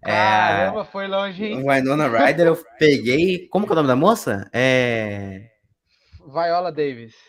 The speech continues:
Speaker 1: Viola Davis, isso mesmo. A Viola
Speaker 2: Ah.
Speaker 1: Davis é, é uma puta atriz, tipo assim, demais,
Speaker 2: Sim.
Speaker 1: assim.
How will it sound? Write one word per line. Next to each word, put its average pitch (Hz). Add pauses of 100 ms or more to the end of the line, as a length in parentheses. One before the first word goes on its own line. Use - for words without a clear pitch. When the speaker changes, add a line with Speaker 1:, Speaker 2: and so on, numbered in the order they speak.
Speaker 1:
Viola 139
Davis, 95
isso 110
mesmo. 85 (520)
A 107
Viola 139
Speaker 2:
Ah. -
Speaker 1:
Davis 160
é, 143
é -
uma 123
puta 185
atriz, 127 (260)
tipo 123
assim, 113
demais, 139
Speaker 2:
Sim. 131
Speaker 1:
assim. 123